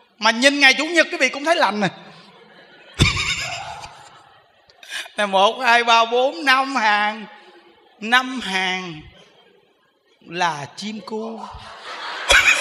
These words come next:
Thấy chưa? Có năm hàng thôi. Nó, mà người ta nói đây là đất lành chim đậu. Đúng là mảnh đất này lành thiệt.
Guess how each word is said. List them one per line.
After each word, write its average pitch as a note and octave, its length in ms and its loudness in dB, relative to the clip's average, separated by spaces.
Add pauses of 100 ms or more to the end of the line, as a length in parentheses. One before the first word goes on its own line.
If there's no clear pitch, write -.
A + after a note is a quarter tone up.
(2500)
Thấy C#4 120 0
chưa? C4 380 6 (340)
Có C4+ 100 2
năm D4+ 320 4
hàng A3+ 320 4
thôi. A#3+ 300 2 (960)
Nó, G#3+ 540 -2 (420)
mà F#3+ 100 -2
người F#3+ 100 -6
ta A3 100 2
nói A#3+ 220 2
đây B3+ 120 -4
là G3 80 0
đất C#4 260 -2
lành G#3 240 4
chim B3 200 -6
đậu. F#3 280 -2 (760)
Đúng D4+ 260 -4
là D4+ 120 0
mảnh F3+ 220 -4
đất D4+ 160 -6
này F3+ 120 -6
lành F3 220 -2
thiệt. E3+ 240 -2